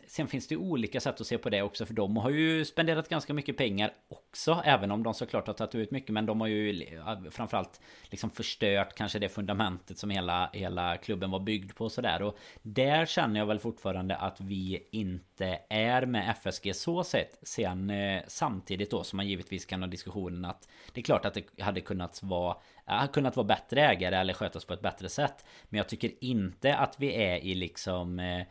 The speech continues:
jag tror inte att vi har protesterna på, på Anfield till helgen istället, liksom. Det hade inte hänt på samma sätt, och då tycker jag ändå att man ska ge dem, alltså det blir såklart, eh,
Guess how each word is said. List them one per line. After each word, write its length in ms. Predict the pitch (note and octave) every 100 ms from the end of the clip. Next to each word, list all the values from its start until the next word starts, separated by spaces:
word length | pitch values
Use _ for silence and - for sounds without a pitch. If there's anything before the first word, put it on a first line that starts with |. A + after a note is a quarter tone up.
| -
jag 100 | G2+
tror 140 | C#3+ F3+
inte 360 | F3 A2+ -
att 120 | D3
vi 80 | D3
har 80 | C#3+
protesterna 760 | C#3 C#3+ A2+ - - G2+ G2 F#2+
på, 540 | - G#2 F#2+ F#2+ E2
på 80 | A2+
Anfield 460 | G#2+ F#2 - A2+ G2+
till 80 |
helgen 300 | G#2 G2 G#2+
istället, 380 | B2 - G2+ D#2+
liksom. 240 | F#2+ - G#2
Det 60 |
hade 140 | A2+ C3
inte 120 | A2
hänt 360 | A2+ A#2+ A2+
på 80 | -
samma 280 | G#2+ F#2 F2
sätt, 320 | B2 C3 - - -
och 180 | - A2+
då 520 | A2 G#2 A2+ A#2+ B2+ B2
tycker 300 | D3 - A2+
jag 60 |
ändå 160 | G#2+ F#2
att 80 | -
man 120 | F#2
ska 160 | - G2
ge 380 | F#2+ G#2 F#2
dem, 240 | F#2+ A#2+ A2+
alltså 160 | G2+
det 80 | F#2+
blir 160 | F#2+ G#2+
såklart, 520 | - A2+ F#2 - -
eh, 260 | F#2 F#2